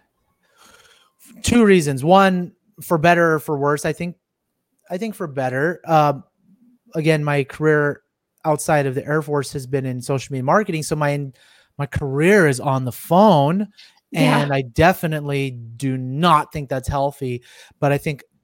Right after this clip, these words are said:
Speaker 1: part of it is necessary, and that's the problem, is drawing the balance.
Speaker 2: Mm-hmm.
Speaker 1: But I, so I think professionally, we have lots of good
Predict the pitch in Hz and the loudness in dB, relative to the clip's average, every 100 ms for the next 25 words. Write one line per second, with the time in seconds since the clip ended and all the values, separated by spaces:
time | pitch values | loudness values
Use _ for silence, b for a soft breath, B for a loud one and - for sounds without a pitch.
0 | _ - 160 156 147 143 139 127 139 160 | _ -2 4 4 4 0 -2 -4 -4 -2
1 | 185 180 151 143 131 131 131 131 135 - | -2 -4 -8 -6 -4 -4 -4 -6 -10 -14
2 | _ - - 151 143 139 123 120 131 131 | _ -20 -4 0 0 -2 -10 -6 0 0
3 | 131 127 110 143 175 156 135 135 - b | 0 -4 -2 0 2 0 -6 -12 -20 b
4 | b 220 196 156 156 - _ 151 - 147 | b -4 0 0 0 -2 _ -12 -2 0
5 | 147 165 147 _ _ _ _ - _ - | 0 -6 -10 _ _ _ _ -20 _ -10
6 | 143 180 185 - 160 147 143 135 143 143 | 0 4 4 2 -6 -4 -2 -2 -2 -4
7 | 135 139 135 - 135 123 - _ _ _ | -2 -2 -2 -4 -8 -8 -16 _ _ _
8 | _ _ _ _ _ 143 151 180 220 | _ _ _ _ _ -2 4 8 8